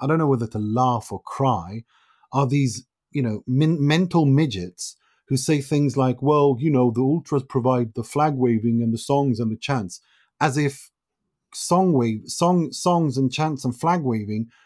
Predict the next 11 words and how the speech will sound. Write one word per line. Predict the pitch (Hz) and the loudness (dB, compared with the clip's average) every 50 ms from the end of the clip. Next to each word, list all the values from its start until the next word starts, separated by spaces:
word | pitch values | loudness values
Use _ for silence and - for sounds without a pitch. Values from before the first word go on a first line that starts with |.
| _ | _
are | - 143 135 135 | 0 2 2 2
in | 131 127 135 | 2 2 2
any | 156 175 190 196 | 2 2 4 4
shape | 180 - - - 170 156 135 - - | 2 0 -2 -2 -2 -4 -6 -8 -8
or | - 147 135 | -4 -4 -4
form | - - - 165 151 131 120 113 113 113 - _ _ - | -4 -4 -2 0 0 2 2 0 0 -2 -4 _ _ -6
correlated | - - 185 170 147 123 113 107 107 - - 123 113 110 113 _ _ _ _ _ _ | -2 0 2 2 2 2 0 -2 -4 -6 -6 -6 -8 -8 -8 _ _ _ _ _ _
to | - 139 | -6 -6
criminal | - - - 175 156 156 147 143 139 143 | -4 0 2 2 4 4 4 4 2 2
act | - - 107 | 0 -2 -2
behavior. | 131 135 160 190 202 160 104 95 85 85 | -2 0 0 0 0 -2 -4 -6 -8 -10